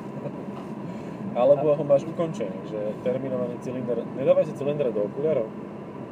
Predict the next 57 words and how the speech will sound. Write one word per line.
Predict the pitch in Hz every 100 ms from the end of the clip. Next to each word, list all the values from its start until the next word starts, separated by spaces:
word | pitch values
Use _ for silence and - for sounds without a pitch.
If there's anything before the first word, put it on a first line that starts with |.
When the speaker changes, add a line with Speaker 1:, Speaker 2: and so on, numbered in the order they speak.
| -
Speaker 2:
Nie | 151
sú | -
cylindre | 160 165 156
to, | 156 143
čo | -
sa | -
dáva | 131 127
na | 120
hlavu, | 123 120
keď | 127
ideš | 104 -
do |
opery? | 110 131 139 - - - -
Speaker 1:
Aj | 131
to. | - -
Terminovaný | - 151 165 151 127
cylinder | - 156 160
Speaker 2:
Nie, | 156
Speaker 1:
je |
Speaker 2:
nie, | 156
Speaker 1:
taký | 160
Speaker 2:
nie | 202 151
cylinder | 151 190 185
Speaker 1:
zafa-, | 156
Speaker 2:
to, | 175
čo | 170
má | 180 170
Speaker 1:
zafrknutý, | 156
Speaker 2:
on, | 151
Speaker 1:
vieš. | 151 143
Speaker 2:
keď | 160
ho | 151
zastrelili. | 139 135 - 170 180 175 156 - - -
Jak | 156
sa | - 160
volá | 147
ten | 131 143
Ameri-, | - - - - -
Washington? | 143 - 175 - 190 - - - -
Speaker 1:
Lincoln? | 123 123 175 165 - - - -
Speaker 2:
Lincoln, | 147 - 170 147 - - -
Lincoln, | 151 - 120 117
hej, | 135
áno, | 131 135
Lincoln. | 131 - 117 110 - - - - - -
Speaker 1:
Tak, | 571
tak | - - -
mal | - -
cylinder, | 156 131 117 104
no. | 110 - -
Ale | - 139
neviem, | 185 196
či | 160
mu | 160
pomohol | 160 156 113
v | -
tom. | 104